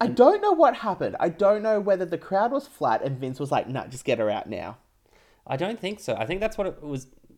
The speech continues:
Speaker 2: It was de-, the match was designed to do that.
Speaker 1: It shouldn't have, though. Like,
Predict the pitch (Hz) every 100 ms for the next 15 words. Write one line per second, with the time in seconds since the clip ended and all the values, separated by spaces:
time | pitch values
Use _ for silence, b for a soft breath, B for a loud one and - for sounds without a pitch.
0 | - 127 123 123 - 127 131 - 139 127
1 | 110 104 98 107 110 98 95 101 151 220
2 | 190 185 - - 196 202 196 185 151 143
3 | 131 117 - 151 156 156